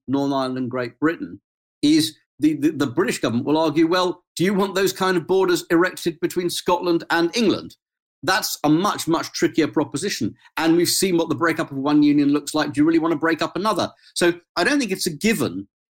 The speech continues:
that we see Scotland voting for independence if it gets the chance to do so.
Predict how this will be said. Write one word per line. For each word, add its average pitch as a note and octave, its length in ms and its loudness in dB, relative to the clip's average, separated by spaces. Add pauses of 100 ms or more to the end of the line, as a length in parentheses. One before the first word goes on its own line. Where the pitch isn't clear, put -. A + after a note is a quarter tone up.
(100)
that C#3 180 -4
we C3+ 120 0
see A#2 380 0 (260)
Scotland - 360 -2 (180)
voting A#2 380 -2
for A2+ 140 -2
independence G#2 640 -4
if B2+ 120 -4
it B2 60 -4
gets A#2+ 300 -6
the A#2+ 80 -14
chance - 340 -4
to A2 100 -4
do A#2 200 0
so. F#2+ 200 -2